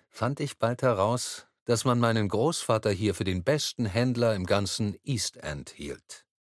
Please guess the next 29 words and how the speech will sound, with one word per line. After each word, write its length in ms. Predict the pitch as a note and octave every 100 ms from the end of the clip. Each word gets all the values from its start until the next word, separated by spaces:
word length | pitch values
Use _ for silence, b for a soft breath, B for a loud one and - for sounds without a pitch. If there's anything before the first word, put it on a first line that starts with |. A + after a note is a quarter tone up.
| _ _ _ _ _ _ _ _ _ _ _ -
Mein 160 | F#2+
Vater, 500 | G2 A2 A2+ C3+ C3 - B B B B _
der, 260 | B2 D3+ E3
wie 80 | E3
ich 100 | -
bereits 280 | C3 B2
erwähnte, 500 | B2 A#2 B2+ B2 G#2+
Hafenarbeiter 840 | B2+ E3 - A2+ D#2+ D#2 D#2+ E2+ F#2+
war, 240 | F#2+ G2+ F#2+ b b -
schien 260 | - F#3
sich 220 | D#3+ D#3 E3+
nie 220 | D#3 A2+
sonderlich 560 | F#2+ F2+ F2 E2 D#2
für 100 | -
uns 220 | E2 D2 -
Kinder 360 | A2 F#2+ D2
zu 140 | - D#2+
interessieren. 800 | D#2+ E2 D#2 - F2+ E2+ D2+ - _ _ _ -
Und 160 | A#2+
obwohl 240 | A#2+ A#2 C#3+
er 80 |
manchmal 460 | C3+ D3 D#3 D3 B2
bis 200 | C#3 D3
zu 180 | - F3
einem 320 | B2+ F3 D3
Pfund 280 | - F3 D3+
die 140 | G#2
Woche 260 | C3 D#3+ D3
verdiente, 560 | E2 D2+ F2+ F#2 F#2+